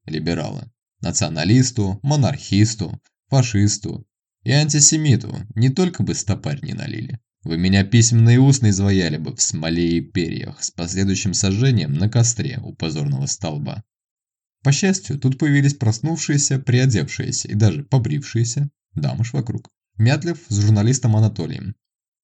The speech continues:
И тоже немедленно спросили про своего президента. "Да если я правильно понял,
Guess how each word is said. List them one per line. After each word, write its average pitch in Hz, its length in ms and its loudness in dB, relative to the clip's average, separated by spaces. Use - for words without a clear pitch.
И 180 80 -2
тоже 170 280 4
немедленно 101 520 4
спросили - 480 0
про 101 160 -6
своего 101 280 0
президента. 95 640 0
"Да 78 220 -4
если 127 300 4
я 127 100 0
правильно 123 440 2
понял, 82 560 0